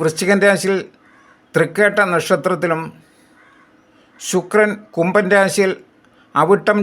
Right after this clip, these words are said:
ചതയം നക്ഷത്രങ്ങളിലും ശനി കുംഭത്തിൽ പൂരൂരുട്ടാതി നക്ഷത്രത്തിലും രാഹു മീനത്തിൽ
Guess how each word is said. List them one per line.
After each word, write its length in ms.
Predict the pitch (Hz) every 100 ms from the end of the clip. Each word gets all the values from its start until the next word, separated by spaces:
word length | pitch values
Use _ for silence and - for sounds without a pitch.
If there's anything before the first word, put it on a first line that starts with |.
| 202
ചതയം 320 | 165 185 196 180
നക്ഷത്രങ്ങളിലും 720 | - 185 185 180 170 160 156 160 _ _ _ _ _ _ _ _ _ -
ശനി 220 | 185 208 -
കുംഭത്തിൽ 380 | 185 190 175 196 160
പൂരൂരുട്ടാതി 760 | 170 180 202 202 202 196 190 -
നക്ഷത്രത്തിലും 680 | 160 - 175 185 175 160 156 143 - _ _ _ _ - 143
രാഹു 300 | 175 196 208 185
മീനത്തിൽ 400 | 170 185 180 185